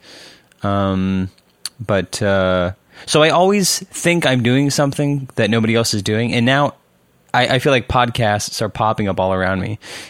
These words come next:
And I think I was listening to, like, the Joe Rogan podcast or something, but I think at the start of twenty twenty, there's now, like, almost, uh,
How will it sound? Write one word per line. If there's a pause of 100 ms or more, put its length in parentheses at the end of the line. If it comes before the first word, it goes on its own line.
And
I
think
I
was
listening
to,
like,
the
Joe
Rogan
podcast
or
something,
but
I
think (340)
at
the
start
of
twenty
twenty,
there's
now,
like,
almost, (160)
uh,